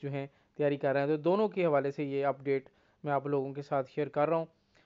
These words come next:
और, अ, इसके अलावा जो सब इंस्पेक्टर और असिस्टेंट सब इंस्पेक्टर की जो टेस्ट की प्रिपरेशन है, उसके हवाले से वीडियोज़ जो हैं वो भी, अ, तैयार हो रही हैं और इंशाल्लाह बहुत जल्द, अ, हमारे चैनल पे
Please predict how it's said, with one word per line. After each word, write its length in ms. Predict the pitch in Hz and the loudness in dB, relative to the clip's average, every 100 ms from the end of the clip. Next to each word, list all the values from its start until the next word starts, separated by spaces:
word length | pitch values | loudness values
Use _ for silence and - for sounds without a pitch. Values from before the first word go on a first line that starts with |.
| _ _ - | _ _ -8
और, 380 | 135 139 135 139 | 2 4 6 6
अ, 520 | 143 139 139 143 - _ _ _ _ _ | 6 6 6 2 -2 _ _ _ _ _
इसके 320 | 185 175 226 202 | -6 -4 2 6
अलावा 360 | 160 156 175 | 8 10 8
जो 480 | 170 170 170 180 180 _ _ _ | 8 4 4 2 -6 _ _ _
सब 260 | - 175 | 4 4
इंस्पेक्टर 560 | 170 170 - 156 - 175 | 4 0 2 2 4 6
और 100 | 170 | 6
असिस्टेंट 500 | 156 - 170 - 170 | 6 0 -8 -6 -4
सब 180 | 175 160 | -2 -2
इंस्पेक्टर 500 | 156 - 151 147 160 | -2 -2 -2 -2 -6
की 280 | 156 160 156 | -6 -4 -2
जो 160 | 147 | -2
टेस्ट 340 | 147 160 165 - | -2 0 0 -2
की 140 | 165 | -8
प्रिपरेशन 540 | 151 143 147 139 - 147 | -2 -2 0 -4 -4 -4
है, 220 | 139 143 _ _ | -2 -4 _ _
उसके 260 | 175 170 180 | -8 -2 2
हवाले 280 | 147 139 143 | 4 4 2
से 200 | 143 147 | -2 -4
वीडियोज़ 560 | 139 135 139 143 143 | -4 -6 -4 0 -2
जो 100 | 135 | -2
हैं 220 | 139 139 147 _ - _ 147 | -4 -4 -6 _ -20 _ 0
वो 120 | 147 | 0
भी, 320 | 143 160 151 - _ - | 2 0 -2 -6 _ -4
अ, 60 | 143 139 135 135 131 135 - _ _ | 2 4 4 4 2 -2 -6 _ _
तैयार 220 | 151 143 147 | 6 8 8
हो 180 | 143 | 6
रही 160 | 143 151 | 4 2
हैं 140 | 151 | 2
और 240 | 147 135 135 | 4 4 2
इंशाल्लाह 420 | 139 - 139 131 | -2 -2 0 0
बहुत 240 | 139 135 | 2 0
जल्द, 300 | 131 139 135 | 4 2 2
अ, 360 | - 139 135 131 | -4 -2 0 0
हमारे 300 | 135 131 131 | 0 0 -2
चैनल 360 | 131 131 139 139 | -2 0 0 0
पे 280 | 131 131 | 0 -2